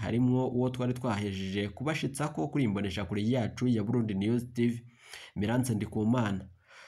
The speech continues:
Uyu twaraganiriye nabi we avuka ku musozi wa Kiga muri komine Rusaka, ntara ya Mwaro.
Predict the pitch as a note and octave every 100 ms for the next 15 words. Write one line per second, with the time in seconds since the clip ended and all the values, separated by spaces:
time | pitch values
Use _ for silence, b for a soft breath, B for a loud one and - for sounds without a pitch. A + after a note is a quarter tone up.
0 | B - C3+ C3+ D#3+ D#3+ C#3 B2 G2 F#2+
1 | G2+ B2+ B2 B2 B2 B2 B2+ B2+ A2 F#2
2 | G2+ G#2 A#2 A2+ G#2 - B2 A#2+ A2 F#2+
3 | G2+ F#2 G2+ A2+ B2+ B2 B2+ G#2+ G#2 B2
4 | A2+ F#2+ - B2 C3 B2+ A#2+ B2 B2+ B2
5 | B2+ C3 B2 F#2+